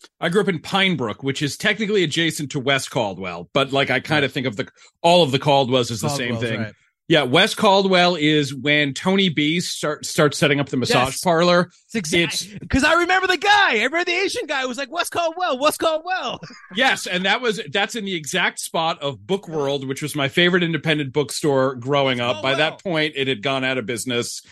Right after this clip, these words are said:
Speaker 1: and so they were able to use it as the set for the massage parlor.
Speaker 2: So, so interesting. So my, my, my parents are, uh, South Orange and Springfield.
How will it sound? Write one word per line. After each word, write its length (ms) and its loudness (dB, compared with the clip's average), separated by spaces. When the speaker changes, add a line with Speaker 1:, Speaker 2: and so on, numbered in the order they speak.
Speaker 1:
and 160 4
so 80 0
they 120 8
were 100 6
able 220 6
to 40 4
use 300 4
it 100 0
as 200 -2
the 100 -6
set 240 2
for 100 -2
the 100 -2
massage 380 -2
parlor. 360 -10
Speaker 2:
So, 160 -16
so 340 -8
interesting. 360 -12
So 160 -8
my, 300 -2
my, 400 -4
my 220 -4
parents 640 -6
are, 460 -4
uh, 380 -8
South 380 -4
Orange 380 0
and 100 0
Springfield. 800 -2